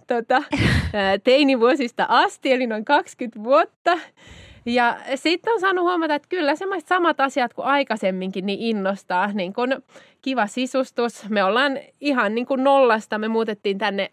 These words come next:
Speaker 1: kahdeksan matkalaukun kanssa ja nollasta, tota, luotu meidän koti. Ostettu, tota, käytettynä tosi paljon juttuja ja sitten, sitten vähän lisäksi, tota, täydennetty muualta. Ja sitten just semmoinen ideointi,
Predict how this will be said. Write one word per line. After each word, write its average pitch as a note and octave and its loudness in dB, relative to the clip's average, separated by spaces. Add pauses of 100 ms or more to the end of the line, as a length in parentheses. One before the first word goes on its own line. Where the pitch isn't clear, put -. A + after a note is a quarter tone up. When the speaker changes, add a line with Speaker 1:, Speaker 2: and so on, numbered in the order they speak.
Speaker 1:
kahdeksan A#3 -2
matkalaukun A#3+ 2
kanssa G#3 -2
ja G#3+ 0
nollasta, G3 -2 (540)
tota, F#3 -2
luotu G#3+ 0
meidän F#3+ -2
koti. G3+ -2 (340)
Ostettu, G#3 -12
tota, G3+ -4 (240)
käytettynä C#4 -2 (300)
tosi A#3 -6
paljon G3+ -2
juttuja G3 -6
ja F#3+ -6
sitten, F#3+ -8 (400)
sitten F3 -8
vähän F#3 -4
lisäksi, G3 -8 (280)
tota, G3+ -8
täydennetty G3 -2 (140)
muualta. G#3+ -4
Ja A#3+ 0 (560)
sitten A#3 0
just C#4 -2
semmoinen C4+ 0
ideointi, G#3 0